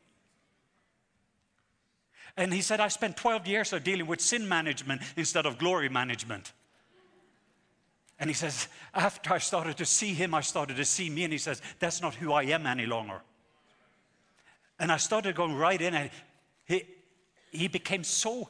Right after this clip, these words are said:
free, this person, and all of the friends around, they were glowing. They had been set free. And then we got just a little testimony of another person, and I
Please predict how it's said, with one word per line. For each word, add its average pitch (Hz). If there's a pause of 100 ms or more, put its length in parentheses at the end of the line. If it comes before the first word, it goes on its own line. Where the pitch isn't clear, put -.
free, 214
this 135
person, 147
and 147
all 220
of 180
the 151
friends 190
around, 147
they 190
were 170
glowing. 139 (180)
They 170
had 147
been 120
set -
free. 104 (1040)
And 139
then 190
we 185
got 170
just 180
a 170
little 165
testimony 175
of 147
another 175
person, 139
and 123
I -